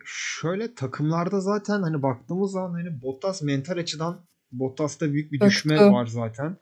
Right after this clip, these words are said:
Speaker 1: Hani ya mesela Perez'in de bir de hani ta-, takıma alışması hani cidden, e, son gerçi şey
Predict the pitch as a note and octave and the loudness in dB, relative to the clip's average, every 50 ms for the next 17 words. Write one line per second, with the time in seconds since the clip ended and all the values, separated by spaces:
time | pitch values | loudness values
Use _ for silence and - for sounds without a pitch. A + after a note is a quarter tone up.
0 | _ _ _ _ _ _ _ _ - B2 A#2+ A#2+ A#2 A2+ G2+ G2 - C3 A#2+ A2+ | _ _ _ _ _ _ _ _ -6 -2 0 0 0 -2 -4 -8 -10 -8 -8 -8
1 | A2 A2 - _ _ _ _ C3 B2 A#2+ A#2+ A#2 - - B2 A#2+ - - - _ | -8 -10 -14 _ _ _ _ -10 -10 -8 -8 -10 -10 -12 -12 -14 -14 -18 -20 _
2 | _ _ _ - - D3 C#3 D3 C#3+ C#3 D#3 D#3 D#3 D3+ C3+ C#3 C3 D3 D3 C#3 | _ _ _ 0 4 6 8 8 8 6 6 6 6 4 4 2 2 2 2 2
3 | C3 C3+ C3+ C3 - - C#3+ - - - _ - - B2 - C3+ C#3+ C#3 C3 B2+ | 2 0 -2 -4 -4 -6 -8 -8 -8 -12 _ -12 -12 -6 -2 0 2 2 2 2
4 | C3 - - C3+ C3 - - C#3+ C#3 C3 C3 C3 A#2+ B2 A#2+ - C#3 C3+ C#3 C#3 | 0 0 -2 -2 -4 -4 -2 -2 -2 -2 -2 -4 -4 -6 -4 -2 -2 0 0 -2
5 | C#3 - _ _ _ _ _ - A#2+ A#2 A2+ A2+ A2 A2 - - C#3 C#3 C3 B2+ | -6 -12 _ _ _ _ _ -8 -6 -4 -4 -4 -4 -6 -4 -2 0 0 0 0
6 | B2 B2+ B2+ A#2+ - - C3 C3 C3 C3+ C#3+ - - C3 A#2+ A2+ | 0 -2 -2 -2 -2 -2 -2 -2 -2 -2 -4 -4 -2 -2 -4 -4